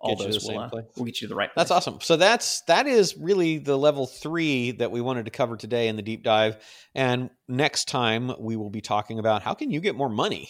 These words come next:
Speaker 2: from this. Let's talk about, uh, doubling your salary. And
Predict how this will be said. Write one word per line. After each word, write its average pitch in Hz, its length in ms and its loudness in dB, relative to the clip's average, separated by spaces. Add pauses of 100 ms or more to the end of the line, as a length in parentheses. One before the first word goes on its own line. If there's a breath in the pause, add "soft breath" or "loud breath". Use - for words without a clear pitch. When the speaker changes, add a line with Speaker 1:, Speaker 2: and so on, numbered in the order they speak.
(160)
Speaker 2:
from 104 180 -10
this. - 380 -6 (300 soft breath)
Let's 139 220 -2
talk 151 220 2
about, 131 420 2
uh, 113 280 2
doubling 120 360 -2
your 101 120 -8
salary. 107 500 0
And 95 240 -6